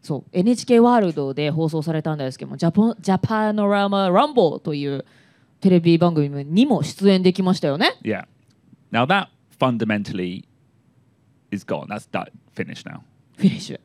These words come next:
Speaker 1: まあ、それは、でも、い-、一個はできましたからね。
Speaker 2: Yeah, the
Speaker 1: はい。
Speaker 2: I-, so at the time, I had, in my head, I had three plans
Speaker 1: Mm.
Speaker 2: to do this.
Speaker 1: Mm.
Speaker 2: One was Amazon,
Speaker 1: Mm.
Speaker 2: one was Japanorama Rumble,
Speaker 1: Mm.
Speaker 2: and one was,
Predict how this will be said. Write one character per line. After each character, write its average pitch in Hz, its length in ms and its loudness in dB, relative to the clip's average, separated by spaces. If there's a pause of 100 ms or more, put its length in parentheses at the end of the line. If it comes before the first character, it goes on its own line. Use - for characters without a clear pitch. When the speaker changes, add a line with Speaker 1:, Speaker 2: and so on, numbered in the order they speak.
Speaker 1:
ま 214 100 -2
あ、 - 20 0
そ 233 100 0
れ 226 100 2
は、 208 280 0
で 359 80 -2
も、 226 120 -2
い-、 214 180 -4
一 254 100 -10
個 - 140 -10
は 113 200 -8
で 180 100 -4
き 175 100 -8
ま 196 60 0
し - 40 -6
た - 80 -2
か 120 60 2
ら 123 60 2
ね。 123 100 6
Speaker 2:
Yeah, 101 160 0
the 113 80 4
Speaker 1:
は 131 180 4
い。 - 60 -10
Speaker 2:
I-, - 20 -20 (160)
so 165 160 2
at 185 140 0
the 175 80 -4
time, 131 500 -4
I 123 140 0
had, 117 260 -2
in 127 80 -4
my 117 120 0
head, 110 240 -2
I 104 100 -4
had 101 80 -10
three 123 300 -10
plans - 680 -10 (160)
Speaker 1:
Mm. 185 200 -4
Speaker 2:
to 113 100 -8
do 104 220 -4
this. 73 400 -14
Speaker 1:
Mm. 185 160 -6
Speaker 2:
One 120 220 2
was 107 280 -2
Amazon, 95 640 -6
Speaker 1:
Mm. 165 320 -8
Speaker 2:
one 117 220 0
was 113 200 -2
Japanorama 101 600 -2
Rumble, 87 400 -6
Speaker 1:
Mm. 220 320 -4 (240)
Speaker 2:
and 208 260 -4
one 104 220 0
was, 101 500 -2